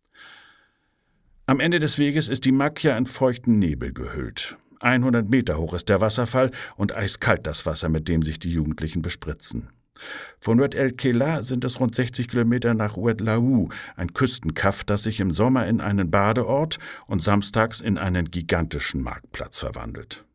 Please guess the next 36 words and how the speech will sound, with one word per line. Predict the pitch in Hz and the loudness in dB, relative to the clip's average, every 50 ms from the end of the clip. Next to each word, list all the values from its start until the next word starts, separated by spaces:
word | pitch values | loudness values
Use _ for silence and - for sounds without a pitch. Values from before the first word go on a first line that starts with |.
| _ _ | _ _
Dann | - - 69 | -14 -14 -10
kommen | - 85 73 71 73 76 | -8 -6 -4 -4 -2 0
Bauern, | 87 98 104 104 104 110 101 | 4 4 4 4 4 2 2
Handwerker | 98 107 107 104 - 110 104 98 - 98 | 2 2 2 2 2 2 0 2 2 -2
und | 98 101 - | -2 -2 0
Viehhändler | - 151 127 131 135 131 135 131 - - - - - | 0 0 2 2 4 4 2 2 0 -4 -14 -14 -4
und | - 127 117 | -2 -2 2
verhökern | - 113 101 110 104 92 - 85 87 - - | 2 2 4 4 2 2 2 -2 -2 -2 -2
alles, | 110 98 87 80 78 - - - - - - - _ | 0 0 2 2 0 -2 -4 -8 -12 -18 -18 -12 _
was | - 76 - - | -6 -6 -6 -4
man | 80 71 67 | -4 -4 -4
sich | - 73 - - | -4 -6 -6 -6
nur | 80 64 | -6 -8
vorstellen | - - - - - - - 55 50 - - | -6 -6 -8 -8 -8 -10 -12 -12 -12 -12 -12
kann. | - - - - - _ _ _ _ _ _ | -12 -14 -14 -14 -18 _ _ _ _ _ _
Per | - 92 87 | -2 -2 2
Bus, | 80 143 147 143 - - - - - - - | 4 4 4 4 2 -6 -10 -10 -14 -14 -8
Sammeltaxi | - 101 107 117 117 110 117 123 117 117 - - - | -2 2 4 4 4 2 2 0 0 0 0 -2 0
oder | 110 95 104 98 104 98 101 | 0 0 2 2 2 2 2
Huftier | 135 156 - - - - 151 147 135 - - - - - | 0 0 -2 -4 -2 2 2 2 2 0 -8 -14 -14 -6
reisen | - 107 113 120 120 113 110 | 0 4 4 4 4 2 2
sie | 104 110 | 2 2
aus | 98 101 | 0 0
den | - - 107 101 | 2 2 2 4
Bergdörfern | - 95 82 - - - 65 60 60 - 73 64 | 4 2 2 0 -4 -6 -6 -6 -4 -6 -6 -6
an. | 50 - 57 60 60 - _ _ _ _ _ _ | -6 -6 -8 -8 -10 -14 _ _ _ _ _ _
Für | - 95 | -6 -6
die | 90 95 87 69 107 127 | -4 -4 -2 2 4 4
Esel | 139 123 131 151 135 | 4 4 2 0 0
und | 101 113 95 | 0 -2 0
Mulis | 95 110 123 139 143 165 160 - - - - - - _ | 2 4 4 4 4 2 0 -2 -6 -12 -14 -14 -16 _
gibt | - 120 - 127 | -4 -2 -2 -2
es | 120 - | -4 -2
einen | - 120 120 120 113 - | 0 2 2 2 2 0
eigenen | 120 110 110 107 113 110 | 0 0 2 2 2 0
Großparkplatz. | 107 110 139 151 139 - - - - - - - _ - - - - - - - - - - | 0 -2 0 0 0 0 -2 -6 -8 -8 -10 -12 _ -8 -8 -8 -8 -8 -8 -8 -8 -8 -10